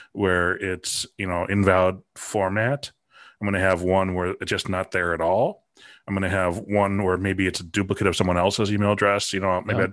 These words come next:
Speaker 1: I, I don't allow, you know, I want unique.
Speaker 2: Mm-hmm.
Speaker 1: I'm gonna have all these different tests that test all these different scenarios.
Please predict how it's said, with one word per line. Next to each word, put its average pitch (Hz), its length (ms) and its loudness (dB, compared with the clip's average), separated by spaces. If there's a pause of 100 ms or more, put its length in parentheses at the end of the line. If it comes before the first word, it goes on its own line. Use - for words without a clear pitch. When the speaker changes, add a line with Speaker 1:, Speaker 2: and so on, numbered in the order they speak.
Speaker 1:
I, 107 40 2
I - 20 4
don't 95 140 0
allow, 90 380 0
you 98 100 -6
know, 87 260 -8
I 98 100 0
want 92 180 -4
unique. 92 340 -2 (460)
Speaker 2:
Mm-hmm. 113 120 0
Speaker 1:
I'm 104 100 8
gonna 101 180 4
have 95 320 0 (100)
all 107 160 2
these 110 120 -2
different 101 260 -8
tests 107 240 -6
that 101 120 -8
test - 220 -6
all 95 100 0
these 98 120 -4
different 95 240 -8
scenarios. 90 720 -4